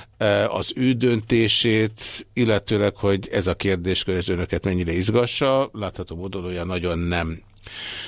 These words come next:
Tovább folytatódik a beszélgetés, eljön a bemutatónkra, mert kíváncsian várja az előadást. Oberfrank Pál egyébként egy kisebb szerepben szerepel az előadásban,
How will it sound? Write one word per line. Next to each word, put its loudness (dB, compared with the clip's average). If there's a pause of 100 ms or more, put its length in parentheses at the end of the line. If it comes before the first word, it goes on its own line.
(140)
Tovább 6
folytatódik -2
a -2
beszélgetés, 0
eljön 2
a 0
bemutatónkra, 0
mert -4
kíváncsian -2
várja 0
az -4
előadást. -4 (1040)
Oberfrank 2
Pál 4
egyébként 0
egy -4
kisebb 0
szerepben -2
szerepel 0
az -6
előadásban, 2